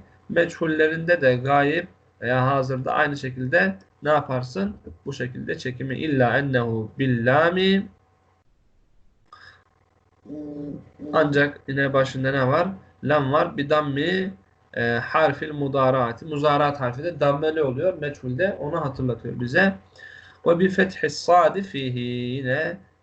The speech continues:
sad harfinin fethalısı oluyor meçhulde diyor. Peki muhaffefede arkadaşlar çekimi nasıl olur? Liyensuran, liyensurun,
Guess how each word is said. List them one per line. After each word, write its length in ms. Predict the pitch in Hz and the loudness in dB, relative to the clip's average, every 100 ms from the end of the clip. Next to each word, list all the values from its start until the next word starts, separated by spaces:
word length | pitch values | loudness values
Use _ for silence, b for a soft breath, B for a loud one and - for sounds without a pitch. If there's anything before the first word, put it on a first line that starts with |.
| _ | _
sad 280 | - 143 | -2 -2
harfinin 460 | 123 113 110 127 165 | 0 -4 -6 -10 -10
fethalısı 640 | - 123 - 113 120 - | -10 -10 -8 -12 -10 -8
oluyor 360 | 117 113 139 185 - | -6 -4 -6 -8 -6
meçhulde 680 | 123 120 - 110 120 156 | -6 -4 -8 -6 -4 -4
diyor. 480 | 120 107 107 107 107 - _ _ _ B B B | -4 -4 -4 -6 -10 -14 _ _ _ B B B
Peki 200 | - 170 | -2 4
muhaffefede 800 | 202 190 208 214 208 214 220 226 | 6 6 6 4 2 2 4 4
arkadaşlar 580 | 196 175 156 156 151 143 | 4 0 -2 -2 -6 -6
çekimi 340 | 143 143 143 | -10 -8 -8
nasıl 240 | 135 131 | -8 -4
olur? 240 | 131 170 202 - b b b - | -2 -2 -4 -6 b b b -4
Liyensuran, 920 | 135 175 214 254 - 254 214 151 117 110 _ _ _ 135 | 0 4 4 4 0 0 4 2 0 -8 _ _ _ -4
liyensurun, 880 | 151 180 170 165 131 147 208 247 | 2 2 2 -6 -8 -6 -6 -10